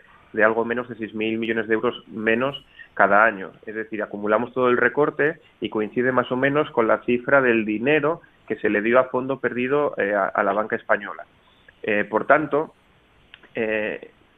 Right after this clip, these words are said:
ha habido una transición hacia un sistema educativo debilitado desde el dos mil ocho, aunque como lo debilitan poco a poco no nos vamos dando cuenta, ¿no?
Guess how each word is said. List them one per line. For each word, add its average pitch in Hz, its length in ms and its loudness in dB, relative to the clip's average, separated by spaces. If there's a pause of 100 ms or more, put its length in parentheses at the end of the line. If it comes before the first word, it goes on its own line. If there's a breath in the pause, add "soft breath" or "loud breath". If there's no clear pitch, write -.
(120)
ha 127 60 -4
habido 135 200 0
una 135 140 2
transición 135 580 -2
hacia - 160 0
un 120 60 -8
sistema 127 400 -2
educativo 123 480 -2
debilitado 117 800 0
desde 107 180 -8
el 107 120 -14
dos 104 180 -12
mil 120 160 -2
ocho, 156 320 -2 (460 soft breath)
aunque 113 280 0
como 110 240 0
lo 110 100 4
debilitan 131 440 2
poco 147 240 2
a 139 80 -2
poco 151 240 0
no 135 80 -2
nos 135 160 -4
vamos 135 340 0
dando 117 220 -4
cuenta, - 400 -6
¿no? 120 100 -10